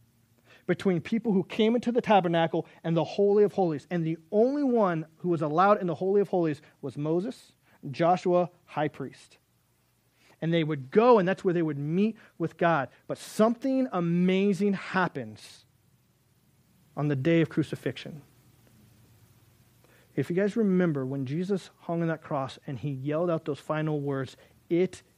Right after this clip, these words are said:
is finished." The temple,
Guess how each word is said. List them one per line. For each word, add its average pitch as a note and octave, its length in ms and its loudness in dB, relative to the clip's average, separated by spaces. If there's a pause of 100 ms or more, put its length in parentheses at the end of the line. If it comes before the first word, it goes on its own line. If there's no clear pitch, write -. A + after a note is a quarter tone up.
(240)
is D#3 440 -2 (180)
finished." - 800 -8 (800)
The D3+ 100 2
temple, D#3 580 0